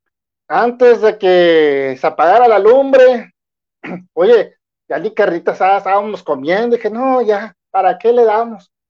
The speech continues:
¿Para qué? Vamos a tristearle un ratito, ¿no? Al cabo que el clima está así como que lloviznoso, algo frío, jugando mal", y bofos, comunicado oficial del Club de Fútbol Monterrey,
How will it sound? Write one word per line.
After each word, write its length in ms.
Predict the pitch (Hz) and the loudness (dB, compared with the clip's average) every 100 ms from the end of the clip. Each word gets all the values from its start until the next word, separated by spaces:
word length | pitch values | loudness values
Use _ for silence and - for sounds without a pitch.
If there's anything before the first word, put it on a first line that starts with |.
| _ | _
¿Para 320 | - 170 160 151 | -4 -2 -2 -2
qué? 320 | 180 214 220 _ _ _ _ _ _ _ _ | -6 -6 -10 _ _ _ _ _ _ _ _
Vamos 600 | 139 185 - - 240 247 | _ -14 -14 -12 -6 -4
a 100 | 233 | -4
tristearle 1000 | 180 160 _ _ _ _ _ 214 220 220 | -8 -14 _ _ _ _ _ -2 0 -2
un 80 | 220 | 0
ratito, 480 | 208 202 190 190 | -2 -4 -8 -8
¿no? 200 | 165 180 | -6 -2
Al 120 | 180 - | -2 -2
cabo 200 | 196 - | -4 -6
que 80 | |
el 60 | 180 | -8
clima 260 | 190 196 185 | -4 -2 -4
está 220 | 196 190 | -2 -2
así 180 | 190 185 | -4 -10
como 240 | 190 180 | -10 -8
que 140 | 165 131 | -10 -8
lloviznoso, 960 | 131 135 143 220 233 220 214 214 208 - _ _ - | -8 -10 -4 -2 -2 -4 -6 -4 -6 -8 _ _ -6
algo 300 | 143 135 135 | -4 -4 -6
frío, 840 | 180 233 254 247 240 233 226 220 _ _ _ _ _ | 0 0 0 2 4 4 2 -2 _ _ _ _ _
jugando 480 | 147 160 180 165 156 | -6 -2 -2 -2 -2
mal", 400 | 190 269 294 - _ _ | 0 0 -2 -6 _ _
y 80 | 147 | -14
bofos, 680 | 135 214 311 302 262 190 - | -2 2 2 2 0 0 -2
comunicado 560 | 185 165 160 147 196 226 | -6 -4 -6 -2 -2 -2
oficial 440 | 196 180 190 190 | -4 -6 -2 -2
del 140 | 185 | -4
Club 200 | 180 165 | -4 -6
de 100 | 170 | -4
Fútbol 300 | 160 143 151 151 | -6 -6 -8 -8
Monterrey, 580 | 151 143 120 120 117 | -12 -10 -8 -8 -10